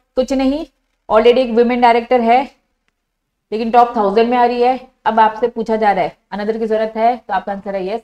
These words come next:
दूसरे की जरूरत पड़ेगी क्योंकि हमें independent चाहिए, dependent नहीं। क्लैरिटी है? चल बच्चा, यहाँ एक heading दिख रही है, अभी वो पूरा complete नहीं हुआ है, ये अभी जो है ये इससे connect ही है, ठीक है।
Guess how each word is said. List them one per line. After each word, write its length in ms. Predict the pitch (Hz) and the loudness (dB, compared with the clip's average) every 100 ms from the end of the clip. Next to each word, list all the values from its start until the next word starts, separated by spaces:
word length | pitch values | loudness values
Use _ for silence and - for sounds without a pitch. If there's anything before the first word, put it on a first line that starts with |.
| _ | _
दूसरे 200 | 180 190 | -10 -8
की 80 | 185 | -8
जरूरत 260 | 175 190 | -6 -6
पड़ेगी 280 | 202 170 156 | -6 -8 -8
क्योंकि 200 | 170 190 | -10 -10
हमें 200 | 190 214 | -10 -12
independent 600 | - 190 175 185 190 196 | -12 -12 -10 -10 -12 -10
चाहिए, 160 | 185 156 | -8 -8
dependent 560 | 160 180 175 196 247 - _ | -8 -8 -6 -6 -6 -10 _
नहीं। 220 | 165 143 131 | -14 -14 -16
क्लैरिटी 920 | _ _ _ _ _ 226 226 226 240 | _ _ _ _ _ 0 2 2 2
है? 320 | 226 226 226 _ _ _ _ - | 0 0 -8 _ _ _ _ -12
चल 100 | 165 - _ _ _ _ _ _ - | -12 -12 _ _ _ _ _ _ -2
बच्चा, 360 | 311 302 233 262 _ _ _ _ _ _ _ _ _ _ _ _ _ _ _ _ 226 | -2 2 0 0 _ _ _ _ _ _ _ _ _ _ _ _ _ _ _ _ 2
यहाँ 280 | 247 269 | 4 4
एक 140 | 302 262 | 2 0
heading 260 | 240 269 | -2 -2
दिख 160 | 277 262 | -4 -4
रही 120 | 302 | -4
है, 120 | 320 - _ _ _ _ _ _ _ _ _ _ _ _ _ _ _ _ _ 226 | -4 -8 _ _ _ _ _ _ _ _ _ _ _ _ _ _ _ _ _ -6
अभी 160 | 247 | -2
वो 100 | 311 | -2
पूरा 220 | 285 285 294 | 0 0 0
complete 360 | 277 294 294 | -2 -6 -4
नहीं 260 | 247 233 269 | -2 0 2
हुआ 120 | 254 | 2
है, 240 | 175 165 233 | 0 0 0
ये 80 | |
अभी 200 | 247 269 254 | 0 0 -2
जो 80 | 277 | -2
है 80 | |
ये 80 | 294 | -2
इससे 180 | 294 311 | -4 -4
connect 360 | 254 233 240 277 | -4 -4 -6 -6
ही 120 | 247 | -4
है, 140 | 175 - _ - | -4 -8 _ -10
ठीक 120 | |
है। 100 | 262 | -8